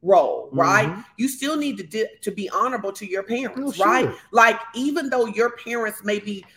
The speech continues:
Speaker 1: um, they may not make, they may not think through things the way that they used to. They may need more help. You, when you're talking to them, even if they are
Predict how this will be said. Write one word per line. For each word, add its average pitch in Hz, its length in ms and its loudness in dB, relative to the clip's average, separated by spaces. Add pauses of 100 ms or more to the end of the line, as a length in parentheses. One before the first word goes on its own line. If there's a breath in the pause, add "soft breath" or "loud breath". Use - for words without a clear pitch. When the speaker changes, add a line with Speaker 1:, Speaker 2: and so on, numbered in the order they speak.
(120 soft breath)
Speaker 1:
um, 190 240 4
they 226 140 8
may 247 180 -2
not 226 260 0
make, 220 440 -2
they 214 120 2
may 269 180 -2
not 226 280 0
think 262 260 -4
through 240 180 -6
things 214 340 -2
the 202 100 -4
way 202 160 0
that 202 180 -2
they 185 240 -4
used 202 260 -6
to. 202 120 -6
They 214 200 4
may 240 200 -2
need 214 360 -6
more 202 200 0
help. 226 400 -2 (160 soft breath)
You, 269 460 0
when 214 200 0
you're 269 220 -6
talking 262 540 -4
to 285 100 -8
them, 294 400 -4 (240 soft breath)
even 330 400 2
if 302 240 -2
they 247 160 6
are 208 260 2